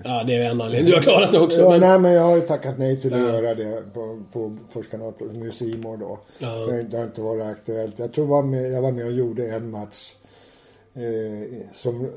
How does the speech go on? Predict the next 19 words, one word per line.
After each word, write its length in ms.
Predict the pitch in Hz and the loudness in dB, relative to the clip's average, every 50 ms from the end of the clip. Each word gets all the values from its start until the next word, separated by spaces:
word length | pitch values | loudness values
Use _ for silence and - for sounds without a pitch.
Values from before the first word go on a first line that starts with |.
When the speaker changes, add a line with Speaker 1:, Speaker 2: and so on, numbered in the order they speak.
| - - | -16 -18
Speaker 2:
studio 580 | - - - - 143 147 151 151 147 143 160 160 | -16 -16 -10 -4 -2 0 0 0 0 0 2 2
on 200 | 147 147 156 151 | 2 0 -2 -4
site, 400 | - - - 208 202 185 - - | -6 -4 -2 0 0 0 0 -2
som 200 | - - 127 117 | -6 -8 -8 -8
det 60 | 117 | -8
heter, 280 | 104 110 101 - - 113 | -10 -10 -12 -12 -12 -10
när 100 | 113 117 | -10 -8
man 180 | 113 120 123 120 | -6 -6 -6 -6
gör 140 | 120 117 | -6 -6
en 140 | 113 120 117 | -8 -8 -10
liten 240 | 117 113 110 117 113 | -10 -12 -12 -14 -14
studio 500 | - - - 127 135 143 147 139 139 127 131 | -12 -8 -4 -4 -4 -2 -2 -2 -4 -4 -4
på 180 | - 120 113 117 | -4 -4 -4 -4
arenan. 640 | 120 131 139 127 120 135 175 190 139 95 90 98 101 - - | -2 -2 -2 -2 -2 -4 -4 -4 -4 -6 -8 -12 -16 -10 -4
Speaker 1:
Mm. 300 | 131 127 127 127 131 131 131 - _ - | -2 0 2 2 0 -2 -4 -8 _ -10
Speaker 2:
När, 240 | 123 123 123 127 | -8 -6 -4 -4
eh, 420 | 127 120 120 123 120 113 113 123 131 | -4 -4 -6 -6 -6 -6 -6 -6 -6
A 60 | 120 | -8
I 40 | 113 | -8